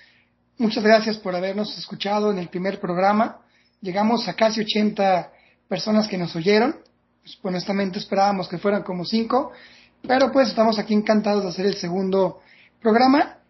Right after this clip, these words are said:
Hoy platicaremos de los mejores futbolistas mexicanos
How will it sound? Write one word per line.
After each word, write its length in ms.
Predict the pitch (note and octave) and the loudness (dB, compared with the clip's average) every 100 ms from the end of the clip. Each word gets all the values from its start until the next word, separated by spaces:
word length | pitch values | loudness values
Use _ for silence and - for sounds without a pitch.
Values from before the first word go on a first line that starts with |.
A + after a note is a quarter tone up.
| _ _ | _ _
Hoy 160 | A#3 | 0
platicaremos 880 | A#3 A#3+ A3+ G#3 F#3+ G#3 G#3+ G#3+ - - | 2 2 0 -2 2 4 4 2 -4 -12
de 480 | E3+ G#3 A#3+ C#4+ - _ _ _ _ - | -2 2 4 2 -6 _ _ _ _ -4
los 160 | A3+ | 0
mejores 400 | G3+ - B3 C#4 | 0 2 2 0
futbolistas 480 | G#3 G3 G3+ G#3 A#3 | -4 -2 -2 -2 -2
mexicanos 880 | A3 - - A#3 B3 E4+ - - | -2 -2 2 4 4 0 -6 -18